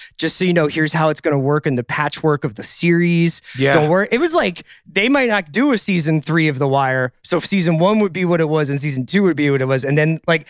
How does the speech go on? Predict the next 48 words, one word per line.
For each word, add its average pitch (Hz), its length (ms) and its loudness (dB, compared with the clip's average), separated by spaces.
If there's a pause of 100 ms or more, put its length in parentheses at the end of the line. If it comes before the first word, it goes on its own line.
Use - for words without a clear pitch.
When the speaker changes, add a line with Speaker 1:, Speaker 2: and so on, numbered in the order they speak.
(260)
Speaker 1:
The 170 100 2
Wire 254 320 2
was 214 140 0
always 220 320 2
on 226 120 2
the 202 60 0
verge 208 220 0
of 190 80 0
getting 175 240 0
canceled - 480 -4 (380)
until, 160 200 2
Speaker 2:
Right. 185 100 6
Speaker 1:
like, 160 120 0
season 175 300 -2
four. 143 320 0
So 180 320 0
it 180 80 -2
was 185 160 0
like, 175 300 -2 (520)
people 285 240 2
were 214 140 0
pretty 226 240 0
nervous. 185 640 -2 (500)
Speaker 2:
Yeah, 190 440 2
like, 156 240 -2 (580)
where 139 360 0
are 214 220 0
the 180 100 -4
guys 185 420 -2
that 160 60 -2
w-, 143 240 -6 (100)
you 165 160 2
just 165 220 0
made 160 220 0
us 143 140 0
love 127 480 0
and 95 140 -12
stuff? 123 420 -2
And, 95 160 -8
like, 101 160 -4
where 165 220 2
is 151 100 0
all 139 200 0
that? 156 240 -2
So 156 100 -10
anyway, 143 400 0 (540)
uh, 131 260 0
so 135 540 0